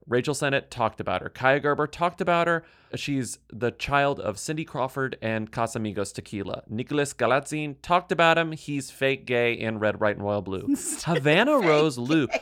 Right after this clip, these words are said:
Speaker 1: So Rachel Sennett is pining for Kaya Gerber. Iowa Debris,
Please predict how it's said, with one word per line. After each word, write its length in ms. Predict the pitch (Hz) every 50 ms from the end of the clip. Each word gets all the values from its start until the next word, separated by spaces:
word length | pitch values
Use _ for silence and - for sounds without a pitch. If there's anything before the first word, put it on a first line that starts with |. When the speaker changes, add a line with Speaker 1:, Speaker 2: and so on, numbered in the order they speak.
| - - -
Speaker 1:
So 260 | - 190 180 160 - - - _ _
Rachel 340 | - 143 170 208 - 262 262
Sennett 340 | - - 185 170 165 151 127
is 100 | 131 -
pining 440 | - - - 139 135 131 135 135 131
for 160 | - 127 117
Kaya 360 | - - - 110 104 101 104
Gerber. 440 | 90 82 - 78 - - - - - _ - _ _ _ _ - _ _
Iowa 300 | 127 139 160 180 196 196
Debris, 400 | 170 160 143 127 123 113 110 107